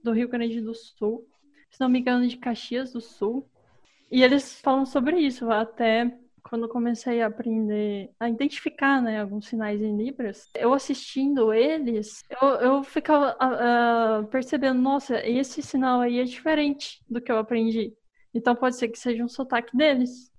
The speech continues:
Eu achei aquilo lá muito, muito interessante, porque é um mundo novo que se abre, é uma possibilidade infinita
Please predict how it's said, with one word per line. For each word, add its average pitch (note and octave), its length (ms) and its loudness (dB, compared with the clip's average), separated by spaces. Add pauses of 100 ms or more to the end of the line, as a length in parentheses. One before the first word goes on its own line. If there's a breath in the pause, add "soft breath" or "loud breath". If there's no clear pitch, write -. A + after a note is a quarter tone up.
Eu B3 140 2
achei C4 280 -2
aquilo C#4 320 0
lá C#4+ 180 2
muito, D#4 440 0
muito C4 680 2
interessante, A#3 840 0
porque - 220 -10
é B3+ 60 2
um B3+ 60 2
mundo C#4 320 2
novo A3+ 300 2
que A#3 120 -8
se - 180 -10
abre, G#3 380 -2
é G#3+ 120 -4
uma A3+ 140 -2
possibilidade A#3+ 1040 -4 (360)
infinita C#4+ 760 -2